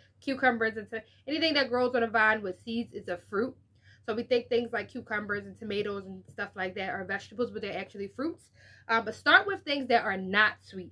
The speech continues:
so that they get the palate to eat those foods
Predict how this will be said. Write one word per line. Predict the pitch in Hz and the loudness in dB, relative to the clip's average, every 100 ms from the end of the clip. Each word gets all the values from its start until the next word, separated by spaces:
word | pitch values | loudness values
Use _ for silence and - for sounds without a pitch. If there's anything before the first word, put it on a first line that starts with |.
| - | -6
so | 233 | -4
that | 208 226 | -2 0
they | 226 | 0
get | 214 240 240 233 | 0 0 0 -2
the | |
palate | 226 - 254 262 247 185 185 - _ _ _ _ _ _ - | -8 0 6 8 8 4 -4 -10 _ _ _ _ _ _ -2
to | 262 233 - | 0 0 0
eat | 320 320 277 - _ _ _ _ _ _ _ _ - - | 4 6 4 -4 _ _ _ _ _ _ _ _ -20 -6
those | 196 247 320 359 | 6 8 8 4
foods | - 262 233 208 208 | -2 -2 0 -2 -8